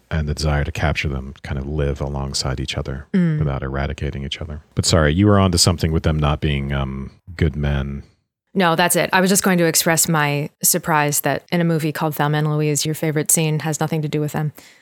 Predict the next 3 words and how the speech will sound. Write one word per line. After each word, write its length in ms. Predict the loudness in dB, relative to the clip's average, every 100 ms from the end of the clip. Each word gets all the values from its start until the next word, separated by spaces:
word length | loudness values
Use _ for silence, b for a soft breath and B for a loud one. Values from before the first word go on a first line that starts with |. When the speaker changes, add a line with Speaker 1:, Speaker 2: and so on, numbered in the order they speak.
| B B 0
Speaker 2:
Um. 240 | 2 2 0
<laughs> 40 | 0 2 4 4 2 0 -2 -2 -2 0 -4 -4 -4 -6 B B -8
Speaker 1:
Yeah. 400 | 2 4 6 4